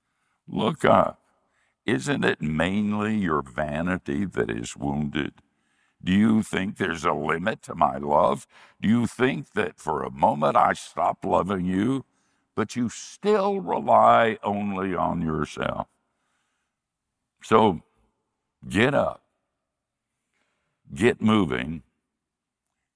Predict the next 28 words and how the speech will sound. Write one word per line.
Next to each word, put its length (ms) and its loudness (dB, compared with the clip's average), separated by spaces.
It's 240 -4
not 300 0
falling 640 0
in 260 -14
the 100 -8
mud 460 -6
that's 340 -6
the 140 -8
worst. 840 -14
It's 160 -16
staying 680 0
there. 320 -10
My 140 0
late 280 0
best 280 2
friend, 440 -2
Rusty 380 -6
Anderson, 580 -6
was 200 -10
playing 400 0
with 140 -8
his 180 -6
granddaughter, 640 -4
and 160 -10
she 160 -6
did 240 -6
something 280 -6
bad. 440 2